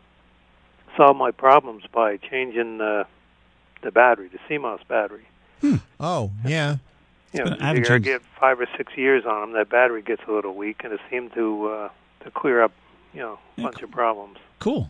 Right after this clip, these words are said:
Speaker 3: Yeah, I haven't touched a C mos battery in over a decade.
Speaker 2: Uh, it's been a while for me, too,
Speaker 3: Yeah.
Speaker 2: but
Speaker 1: Yeah.
Speaker 2: it, it is conceivable that that can cause trouble.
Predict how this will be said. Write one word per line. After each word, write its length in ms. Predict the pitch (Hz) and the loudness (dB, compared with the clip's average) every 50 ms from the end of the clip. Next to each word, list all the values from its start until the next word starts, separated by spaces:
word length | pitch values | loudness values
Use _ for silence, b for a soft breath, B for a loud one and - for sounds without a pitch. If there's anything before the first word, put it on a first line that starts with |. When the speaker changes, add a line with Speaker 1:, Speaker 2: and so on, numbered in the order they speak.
| - _ _ | -10 _ _
Speaker 3:
Yeah, 140 | 147 151 135 | -8 -8 -6
I 20 | |
haven't 240 | 110 120 135 123 104 | -4 -2 -4 -4 -4
touched 200 | - 131 117 - | -4 -6 -6 -6
a 40 | 98 | -6
C 140 | - - 123 | -4 -4 -4
mos 180 | 120 123 120 110 | -4 -4 -4 -6
battery 380 | - 117 120 127 135 135 120 | -6 -8 -8 -6 -6 -8 -8
in 120 | 107 95 - - | -8 -8 -10 -10
over 200 | 120 131 135 123 | -10 -8 -8 -8
a 60 | 120 | -8
decade. 300 | - 117 113 - 127 113 | -10 -10 -10 -10 -8 -6
Speaker 2:
Uh, 400 | 127 131 131 131 127 123 113 - - | -4 -4 -2 -2 -2 -4 -4 -6 -4
it's 280 | 120 123 113 - - | -4 -4 -4 -6 -10
been 220 | - _ 135 135 135 | -10 _ -6 -4 -2
a 40 | |
while 320 | 123 120 123 123 120 113 107 | -2 -2 -2 0 0 -2 -2
for 160 | - - 113 | -2 -4 -2
me, 200 | 107 117 117 107 | -2 -2 -2 -2
too, 260 | - - 131 131 120 110 | -2 -2 -2 -2 0 -2
Speaker 3:
Yeah. 60 | 98 - | -2 -2
Speaker 2:
but 280 | 107 107 104 101 - - | -2 -2 -2 -4 -6 -8
Speaker 1:
Yeah. 60 | - | -8
Speaker 2:
it, 220 | - 123 139 135 - | -6 -4 -4 -4 -4
it 240 | - 143 143 139 | -4 -4 -2 -2
is 200 | 147 151 147 135 | -2 -4 -4 -4
conceivable 680 | - - 135 113 - - 139 139 143 135 139 101 104 101 92 | -4 -4 -4 -4 -2 -4 -4 -4 -4 -6 -6 -4 -4 -4 -2
that 100 | 98 104 | -2 -2
that 220 | 98 101 101 107 - | -2 -4 -4 -4 -4
can 140 | 110 104 | -6 -4
cause 240 | 95 110 113 113 101 | -2 -2 -2 -4 -4
trouble. 400 | - - 123 123 123 101 90 101 | -6 -6 -6 -6 -6 -6 -8 -8